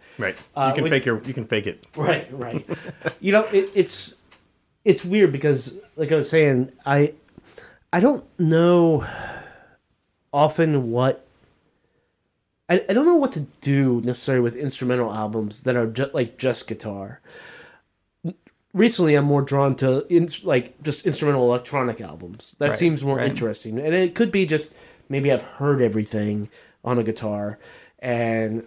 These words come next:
Speaker 2: okay, that's nice, but I can immediately place it in, like, this is, you know, from this part of the country, and this is representing this and
Speaker 3: Yeah.
Speaker 2: stuff. But there's something to this, and there's something about the familiarity and the, and the, um,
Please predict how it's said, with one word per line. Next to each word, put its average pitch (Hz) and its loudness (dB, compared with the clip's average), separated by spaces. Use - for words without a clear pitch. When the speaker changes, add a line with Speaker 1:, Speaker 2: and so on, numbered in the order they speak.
Speaker 2:
okay, 131 2
that's 120 -4
nice, 117 -2
but 127 -4
I 123 2
can 135 -4
immediately 156 4
place 135 -2
it 131 -4
in, 123 -4
like, 110 -6
this 113 -4
is, 110 -4
you 110 -12
know, 101 -12
from 107 -12
this 147 -2
part 147 2
of 143 0
the 123 -6
country, 131 0
and 113 0
this 110 -6
is 107 -12
representing 113 -4
this 117 -6
and - -10
Speaker 3:
Yeah. 107 -2
Speaker 2:
stuff. 123 -4
But 180 2
there's 170 4
something 269 2
to 254 2
this, 143 2
and 143 -4
there's 135 0
something 160 -2
about 123 -2
the 117 2
familiarity 117 0
and 107 -8
the, 107 -4
and 107 -6
the, 104 -6
um, 104 -12